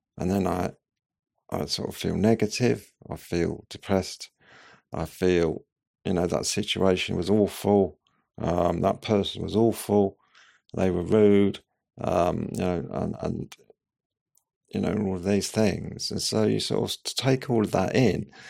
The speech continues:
uh, and it sort of starts to strain the soul, really. Um, so this is what I'm learning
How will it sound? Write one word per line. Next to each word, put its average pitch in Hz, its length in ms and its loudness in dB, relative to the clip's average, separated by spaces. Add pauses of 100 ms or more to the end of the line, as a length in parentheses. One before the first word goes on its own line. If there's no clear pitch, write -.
(440)
uh, 98 520 4
and 107 160 4
it 104 60 2
sort 107 220 -2
of - 60 -6
starts 104 440 -2
to - 100 -10
strain 87 800 0 (220)
the - 100 -12
soul, 90 640 -2
really. - 360 -12 (800)
Um, 85 680 0 (960)
so - 120 -4
this 120 180 2
is 101 140 -4
what 90 140 0
I'm 87 120 0
learning 92 600 0